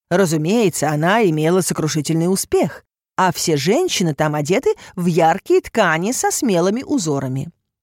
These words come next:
Вот и меняем костюмы". "Но мы-то не цирк". Вайлет подняла бровь. "Точно?" Ответное фырканье Эдди потонуло в суматохе посреди комнаты.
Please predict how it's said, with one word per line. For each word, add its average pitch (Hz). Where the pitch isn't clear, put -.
Вот 254
и 453
меняем 208
костюмы". 147
"Но 160
мы-то 180
не 160
цирк". -
Вайлет 151
подняла 277
бровь. 135
"Точно?" 151
Ответное 156
фырканье 160
Эдди 170
потонуло 196
в -
суматохе 160
посреди 151
комнаты. 143